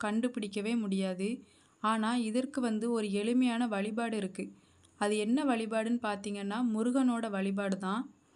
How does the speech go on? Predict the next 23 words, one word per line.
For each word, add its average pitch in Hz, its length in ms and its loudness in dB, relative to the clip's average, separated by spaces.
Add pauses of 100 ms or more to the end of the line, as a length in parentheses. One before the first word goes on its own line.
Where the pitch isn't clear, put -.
(120)
ஒவ்வொரு 247 420 4
மாதத்தின் 226 600 0
இரண்டாவது 233 580 0
வெள்ளிக்கிழமை 214 580 -2
அன்று 202 280 -2
நீங்க 214 240 0
இந்த 214 280 -2
வழிபாட்டை 208 500 -2
வந்து 202 200 -2
செய்து 202 360 -2
பாருங்க. 196 560 -2 (420)
உங்களோட 208 400 0
வாழ்க்கையில 247 600 0
இருக்கிற 214 340 -2
தீராத 240 640 0
ஒரு 208 220 -4
துன்பம் 220 400 0
வந்து 202 480 0 (300)
நிச்சயம் 226 640 2
அடுத்த 220 480 0
ஒரு 226 240 0
வாரத்திற்குள்ளாகவே 208 1120 -2 (100)
தீர்ந்துரும். 202 480 0